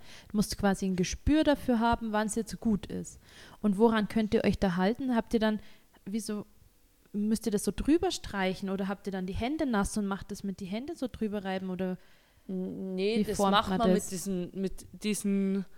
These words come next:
Speaker 2: Werkzeug halt, mit diesen Holzteilen. Und irgendwann, wenn man ganz viel mit diesen Holzteilen drüber geht, wird der irgendwann grau. Und dann ist er Mag, heißt es. Und dann geht man mit den Metallteilen drüber, die heißen halt Mags, also Magnums.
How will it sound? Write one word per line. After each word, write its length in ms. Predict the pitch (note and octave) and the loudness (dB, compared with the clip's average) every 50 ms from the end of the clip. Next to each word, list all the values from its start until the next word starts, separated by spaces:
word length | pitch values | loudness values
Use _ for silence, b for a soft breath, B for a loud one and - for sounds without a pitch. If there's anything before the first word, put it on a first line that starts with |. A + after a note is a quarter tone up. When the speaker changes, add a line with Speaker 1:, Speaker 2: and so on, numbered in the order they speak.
| b b b b | b b b b
Speaker 2:
Werkzeug 840 | F3+ A3 A3 A3 A3 - - - - F3+ D#3+ D#3 D#3 D3+ - - | 8 8 8 8 6 2 -12 -8 -6 -4 -4 -4 -4 -6 -6 -4
halt, 240 | E3 D#3 D#3 D#3 - | -4 -2 -4 -4 -6
mit 160 | E3+ D3+ - | -8 -10 -8
diesen 260 | D#3+ D3+ E3 D#3 C#3+ | -8 -8 -8 -6 0
Holzteilen. 760 | E3+ F#3 G#3 B3 - - - - A#3+ A#3 B3 B3+ C4 C4 C4 B B B B B | 2 4 4 4 2 -4 -4 -2 0 2 2 2 2 0 -2 B B B B B
Und 200 | B F#3 F#3+ F#3 - - - | B -4 -4 -4 -6 -8 -4
irgendwann, 600 | - B3+ D#4 B3 B3+ A#3+ A#3 A#3 B3+ C4 C4+ C4 - B B B B | -2 0 0 0 2 2 4 4 4 4 0 -2 -6 B B B B
wenn 100 | F3 F#3 | 0 2
man 200 | F3+ F3 F3 - - - - - - _ _ _ _ _ _ _ _ _ _ _ - | 2 2 2 0 -6 -14 -20 -20 -20 _ _ _ _ _ _ _ _ _ _ _ 6
ganz 280 | F#3 F#3 G#3 G#3 - | 6 6 6 6 2
viel 220 | - - B3+ B3+ B3 | -2 0 2 2 2
mit 160 | A3 G#3 - | 2 0 0
diesen 220 | F3+ - F3 D#3 | -2 -6 -4 -4
Holzteilen 380 | D#3+ F3+ G#3 - - A3+ G#3+ G3 | -2 -4 -4 -4 -4 -4 -2 0
drüber 260 | G#3+ A3 A3+ A3 G3 | 2 4 4 4 4
geht, 180 | G3 G3+ G3+ - | 2 0 0 -2
wird 160 | F#3+ F3 - | -2 0 0
der 140 | G3 - - | 0 0 0
irgendwann 320 | F#3+ F#3 F3+ E3+ E3+ D#3+ | 0 0 0 0 -2 -2
grau. 400 | - D#3 D#3 D#3 D3 D3+ D#3 D#3 - B B B | 0 2 4 4 4 2 0 -4 -8 B B B
Und 100 | B E3+ | B -2
dann 120 | E3 E3+ | -2 0
ist 120 | F3+ E3 F3+ | 0 0 2
er 80 | F3 | 2
Mag, 500 | E3 E3 D#3+ E3 E3 D#3 D#3 D#3 - - | 2 2 2 2 2 2 0 -2 -6 -6
heißt 340 | - D#3+ D#3 - - - - | -4 -4 -4 -4 -8 -10 -8
es. 280 | D#3 C#3 - - - - B B B B B B B B B B - | -8 -8 -8 -10 -16 -18 B B B B B B B B B B -4
Und 300 | E3+ E3+ E3+ E3 - - | -4 -2 -2 -4 -6 -6
dann 240 | - F#3 F3+ F3+ F#3+ | -2 -2 -2 0 -2
geht 160 | F3+ G3+ - | -4 -4 -4
man 140 | G3+ G3 F#3 | -2 -2 -2
mit 160 | F#3+ F#3+ F#3+ | -2 -2 -2
den 80 | G3+ G3 | -4 -4
Metallteilen 1120 | F#3 F3+ - - G3 G3+ G#3 G#3 G#3 G3+ G3 F#3+ F#3+ - - - - - F3 E3+ E3+ E3 E3 | -4 -4 -2 2 4 4 4 4 2 0 0 0 -2 -6 -8 -12 -6 0 2 4 4 4 2
drüber, 240 | D#3 D#3 E3 E3 D#3+ | 0 0 0 0 -2
die 140 | D3+ E3+ | 0 0
heißen 340 | F3 E3+ D#3+ - - F3+ D#3+ | -2 -2 -2 -2 -6 -6 -4
halt 240 | D#3+ D#3+ D#3+ - - | -4 -4 -4 -4 -2
Mags, 380 | E3 E3+ E3 E3 E3 E3 - E3+ | 0 2 2 2 2 0 -2 -6
also 480 | D#3 C#3+ D3 D#3 D3+ D3+ D3+ D#3 - - | -6 -4 -4 -4 -2 -2 -4 -6 -8 -6
Magnums. 800 | E3 E3 D#3+ E3 D#3+ E3 D#3+ D3 C#3+ C#3+ D3 - - - - | -2 0 0 0 0 -2 -6 -6 -6 -8 -8 -10 -14 -16 -18